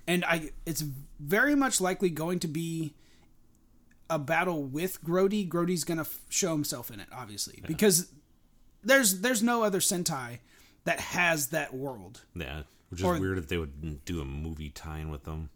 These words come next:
Speaker 2: but
Speaker 1: I mean, it's a nice way to enter, to, to fall into it, right?
Speaker 2: Yeah.
Speaker 1: Grod-, we see Grody there. He goes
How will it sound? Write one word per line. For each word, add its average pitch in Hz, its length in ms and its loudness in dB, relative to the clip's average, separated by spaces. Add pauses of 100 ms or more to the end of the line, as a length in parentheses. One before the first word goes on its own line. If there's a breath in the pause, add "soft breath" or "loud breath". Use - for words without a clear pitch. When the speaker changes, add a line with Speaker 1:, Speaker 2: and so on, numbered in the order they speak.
(340)
Speaker 2:
but 76 220 -10 (440 soft breath)
Speaker 1:
I 247 60 2
mean, 294 160 8
it's 254 140 2
a 220 60 8
nice 214 300 6
way 208 200 6
to 170 280 0 (140)
enter, 185 260 0 (140)
to, 143 260 0 (240)
to 190 120 0
fall 170 520 4
into 147 420 -2
it, 85 140 -14
right? 131 300 -6
Speaker 2:
Yeah. 64 60 -8 (420 loud breath)
Speaker 1:
Grod-, 196 580 6
we 190 140 6
see 247 220 4
Grody 214 340 6
there. 214 180 6
He 180 160 4
goes 175 560 2